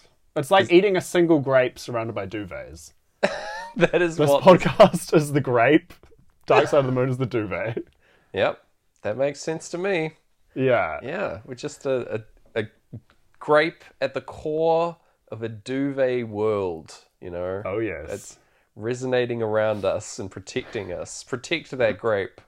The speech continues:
Speaker 2: What is this? What are we doing? <laughs> Let's
Speaker 1: Should we,
Speaker 2: should
Speaker 1: we'll
Speaker 2: we
Speaker 1: get it started. Um, so Dark Side of the Moon, we're gonna kind of like, we're like a couple of,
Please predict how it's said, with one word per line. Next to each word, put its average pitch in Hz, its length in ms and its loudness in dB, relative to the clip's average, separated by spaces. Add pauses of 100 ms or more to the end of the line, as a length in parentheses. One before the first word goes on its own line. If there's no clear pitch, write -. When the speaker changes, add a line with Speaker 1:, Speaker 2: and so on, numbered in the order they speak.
(920)
Speaker 2:
What 233 160 2
is 151 140 2
this? 87 360 -4
What 202 120 0
are 233 40 4
we 214 120 2
doing? 101 360 0 (260)
<laughs> 427 240 -2
Let's - 580 2
Speaker 1:
Should - 260 4
we, 214 260 10
Speaker 2:
should - 160 -6
Speaker 1:
we'll 226 140 6
Speaker 2:
we 170 40 4
Speaker 1:
get 214 140 8
it 208 80 0
started. 123 680 6
Um, 135 440 4
so - 160 -2
Dark 190 240 8
Side 196 140 4
of 175 60 4
the 160 60 2
Moon, 147 320 2
we're 160 120 6
gonna 214 220 8
kind 233 180 -2
of 196 120 0
like, 170 240 4
we're 165 180 4
like 175 200 0
a 190 60 -14
couple 180 260 0
of, 143 180 0